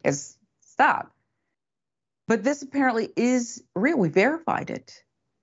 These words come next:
okay? And there's so much detail here. The Fugees rapper, Pras, guilty for being a pawn for China. It's like it could be a song.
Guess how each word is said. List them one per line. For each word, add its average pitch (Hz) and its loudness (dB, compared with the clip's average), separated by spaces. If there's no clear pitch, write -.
okay? 196 4
And 175 2
there's 180 0
so 254 -10
much 302 -4
detail 220 0
here. 160 2
The 165 -4
Fugees 285 2
rapper, - -6
Pras, - 2
guilty 294 2
for 233 2
being 208 2
a 147 0
pawn 247 4
for 254 -4
China. 214 0
It's 180 2
like 240 4
it 156 -6
could 160 -8
be 196 0
a 151 0
song. 170 -4